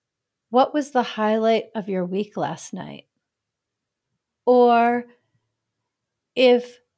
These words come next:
everyone would be taken care of and we could just drop everything and go on a vacation, you and me tomorrow,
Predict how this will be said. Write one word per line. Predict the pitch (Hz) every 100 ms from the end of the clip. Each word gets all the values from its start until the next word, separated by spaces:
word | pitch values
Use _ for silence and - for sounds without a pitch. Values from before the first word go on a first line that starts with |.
| _ _ _ -
everyone | 277 285 311 277 269
would | 254 247
be | 240
taken | 220 226 220 233 214
care | - 233 214 196
of | 190 185 -
and | 233 214
we | 233
could | 240 247
just | 240 240 - _
drop | 220 214 247 233
everything | 214 214 208 - 202 196 202
and | - 190 185 180 180 _ _ - _
go | - 214
on | 226 220
a |
vacation, | 208 202 - 196 190 196 190
you | 202 196
and | 190
me | 190 185
tomorrow, | - 196 185 180 175 175